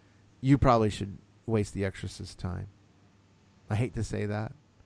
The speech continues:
but it's true. Not that I don't wanna help you, not that I don't wanna see you. I do, but I wanna see you well,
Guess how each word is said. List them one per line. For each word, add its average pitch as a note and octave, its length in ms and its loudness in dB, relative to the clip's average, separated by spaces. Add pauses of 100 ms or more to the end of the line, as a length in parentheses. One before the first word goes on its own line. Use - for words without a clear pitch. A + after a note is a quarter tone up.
(680)
but G#2 120 2
it's - 140 -2
true. G2+ 380 -4 (840)
Not B2 160 0
that B2+ 100 4
I A#2 80 4
don't A2 180 -2
wanna A2 220 -2
help A2 240 0
you, C3 180 -4 (400)
not G#2+ 140 -4
that A2 100 0
I G#2+ 60 -2
don't G#2 180 -2
wanna G#2+ 180 -4
see - 240 -4
you. A2+ 280 -4 (800)
I G#2+ 100 0
do, B2 440 4 (680)
but A2+ 120 6
I A2 60 4
wanna A#2+ 240 0
see A#2 200 -4
you G#2 360 -4 (300)
well, G2+ 500 -2